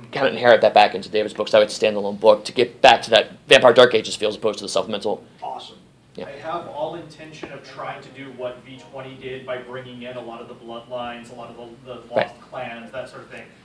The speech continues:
Speaker 3: Um, bringing those into the fold. Um, Dark Ages was particularly notorious for having tons of those.
Speaker 1: Right.
Speaker 3: Um, so we're gonna see how many of them we can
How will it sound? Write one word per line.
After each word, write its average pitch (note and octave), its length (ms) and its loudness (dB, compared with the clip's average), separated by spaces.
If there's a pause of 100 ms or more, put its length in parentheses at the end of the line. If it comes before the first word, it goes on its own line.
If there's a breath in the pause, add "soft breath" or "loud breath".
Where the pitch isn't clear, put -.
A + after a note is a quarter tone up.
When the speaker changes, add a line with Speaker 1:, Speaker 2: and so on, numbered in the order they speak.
(140 soft breath)
Speaker 3:
Um, A#2 280 -16 (400)
bringing D#3 320 -10
those B2+ 220 -14
into B2+ 200 -18
the A#2 80 -20
fold. B2 540 -16 (300 soft breath)
Um, B2 340 -12
Dark - 260 -10
Ages B2 380 -14 (100)
was A2 200 -18 (140)
particularly C#3 1000 -16
notorious A#2+ 680 -16
for A#2+ 120 -20
having A#2 240 -14 (260)
tons D3+ 300 -12
of A#2 140 -20
those. G#2+ 500 -20 (140)
Speaker 1:
Right. - 220 2
Speaker 3:
Um, B2 300 -8
so - 120 -18
we're C3 80 -14
gonna C3+ 100 -14
see - 140 -16
how C3+ 120 -10
many C3 220 -14
of C3+ 100 -12
them A#2+ 180 -16
we A#2+ 100 -20
can A#2+ 180 -20